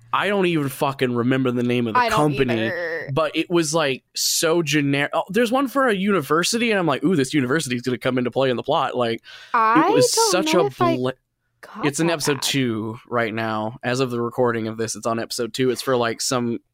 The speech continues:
Speaker 1: online university. Uh,
Speaker 2: It could be localized, though.
Speaker 1: it, it could also be
Speaker 2: You know?
Speaker 1: localized. Um, but the, but I was like, "Oh, so there's gonna be, like, this university's in canon or some shit."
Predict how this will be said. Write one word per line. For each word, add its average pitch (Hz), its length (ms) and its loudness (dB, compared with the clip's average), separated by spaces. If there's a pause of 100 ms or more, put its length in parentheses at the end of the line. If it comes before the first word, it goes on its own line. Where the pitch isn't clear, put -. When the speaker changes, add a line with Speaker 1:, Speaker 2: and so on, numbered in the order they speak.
(300)
Speaker 1:
online 120 560 0
university. 117 800 -4 (480)
Uh, 107 260 0
Speaker 2:
It - 60 -4
could 359 160 -2
be 370 100 4
localized, 233 720 -2
though. - 260 -16 (120)
Speaker 1:
it, 143 180 0
it 143 160 0
could 147 160 2
also 135 260 0
be 139 120 -2
Speaker 2:
You 131 80 2
know? 127 80 4
Speaker 1:
localized. 135 640 2 (300)
Um, 107 420 -2
but 117 320 -2
the, 117 80 -2 (500)
but 131 480 -4
I 131 120 2
was 139 100 -2
like, 131 160 -4
"Oh, 156 240 2
so 135 160 0
there's 139 200 2
gonna 143 140 0
be, 135 120 0
like, 117 160 0
this 120 160 -6
university's 127 500 -2
in 117 160 -2
canon 127 460 -2
or 110 80 -4
some 117 180 -6
shit." 117 300 -2